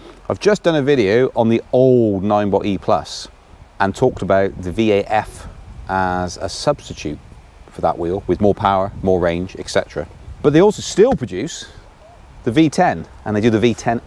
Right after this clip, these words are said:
F, which I've done reviews on already about three or four years ago, but it turns out that it's an ultra good wheel in terms of an all-rounder.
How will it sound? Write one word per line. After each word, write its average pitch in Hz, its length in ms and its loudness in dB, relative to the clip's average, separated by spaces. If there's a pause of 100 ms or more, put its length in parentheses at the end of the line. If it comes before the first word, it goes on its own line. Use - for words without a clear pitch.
F, 170 320 -2
which 120 320 -4
I've 120 160 0
done 190 200 0
reviews 175 320 0
on 151 60 2
already 156 480 0 (180)
about 120 160 0
three 160 120 2
or 143 60 4
four 139 180 0
years 143 200 2
ago, 90 280 -2
but 120 80 0
it 131 80 0
turns 190 280 0
out 123 260 0
that 131 100 -2
it's - 200 -4 (320)
an 135 180 -2
ultra - 400 -2
good 123 240 0
wheel 113 400 0 (220)
in 101 100 -6
terms 120 300 -2
of 110 80 -2
an 117 60 2
all-rounder. 135 540 2